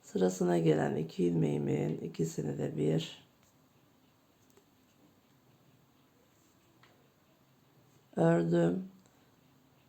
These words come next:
Bakın burada da bir tane ilmeğimiz kaldı. Bunu da ters örüyoruz. Ve kenar ilmeğimi örerek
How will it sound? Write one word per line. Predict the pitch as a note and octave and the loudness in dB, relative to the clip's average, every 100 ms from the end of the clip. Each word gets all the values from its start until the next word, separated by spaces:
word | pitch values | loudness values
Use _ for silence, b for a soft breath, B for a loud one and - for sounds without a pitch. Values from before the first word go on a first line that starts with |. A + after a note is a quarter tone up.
| _ _ _ _ _ _ _ | _ _ _ _ _ _ _
Bakın | G3+ F#3 E3+ | -6 -4 -2
burada | F#3+ F3+ | 0 2
da | E3 | 2
bir | D#3+ D#3+ | 2 0
tane | D#3+ D3 D#3 | -2 -2 0
ilmeğimiz | D#3 E3 E3+ F3+ | 0 2 0 -2
kaldı. | - F3+ F3 F#3+ G3 | 0 2 2 0 0
Bunu | G3 E3 D3 | 0 0 0
da | C#3+ F#3 - - _ _ _ _ _ _ - | 0 -2 -6 -18 _ _ _ _ _ _ -6
ters | - E3+ E3 - | 2 4 2 -2
örüyoruz. | D#3+ - - - - - _ _ _ _ _ _ _ _ _ _ _ - _ _ _ _ _ _ _ _ _ _ _ _ _ _ _ _ _ _ _ - | -6 -6 -10 -14 -20 -20 _ _ _ _ _ _ _ _ _ _ _ -20 _ _ _ _ _ _ _ _ _ _ _ _ _ _ _ _ _ _ _ -6
Ve | G3+ | -2
kenar | G3+ F#3+ E3 | 2 4 4
ilmeğimi | E3 D#3 D3 E3 | 2 0 -2 -2
örerek | F3+ E3 D#3+ F3 F3+ - | 0 2 4 2 -2 -12